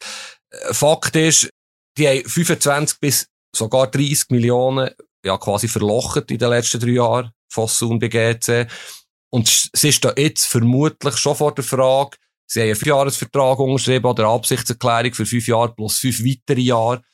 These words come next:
wo sie bereit wären, Geld zu investieren, ungefähr fünfzig Millionen in den ersten fünf Jahren.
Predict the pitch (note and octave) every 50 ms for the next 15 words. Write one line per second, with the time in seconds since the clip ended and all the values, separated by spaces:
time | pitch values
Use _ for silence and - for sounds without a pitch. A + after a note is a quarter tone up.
0 | - - - _ _ - - A2 G#2+ A2 A2 A2 A2 A2+ A#2+ B2 A#2 - A#2 A#2
1 | A#2 A#2 A2+ G#2+ G#2 A2 A#2+ A#2 - A#2+ A#2 A#2+ A#2 A2+ - A2+ A2+ A#2 A2+ A#2
2 | A2+ - _ _ _ _ _ - C3+ C#3 C3+ A#2+ - - - A#2 A2+ A2 - B2
3 | B2 B2 - - - - A#2+ A2+ A#2 A2+ A2+ B2 C3 C3 B2+ B2 A#2 A#2 B2 A#2+
4 | - B2 A#2+ B2 A2+ B2 B2 A#2 A#2 A#2+ A#2+